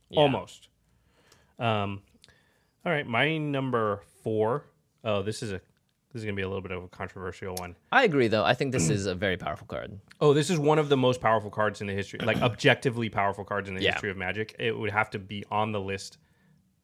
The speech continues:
Speaker 2: in contention for the most, just pure power.
Speaker 1: Pure power, yeah.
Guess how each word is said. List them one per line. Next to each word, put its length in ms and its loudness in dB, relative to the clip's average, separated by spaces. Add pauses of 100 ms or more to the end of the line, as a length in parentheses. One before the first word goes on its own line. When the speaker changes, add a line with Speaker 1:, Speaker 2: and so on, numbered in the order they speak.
(100)
Speaker 2:
in 160 -2
contention 480 -4
for 220 -2
the 340 0
most, 340 -4
just 380 -8
pure 220 2
power. 440 4
Speaker 1:
Pure 180 6
power, 280 2
yeah. 340 -2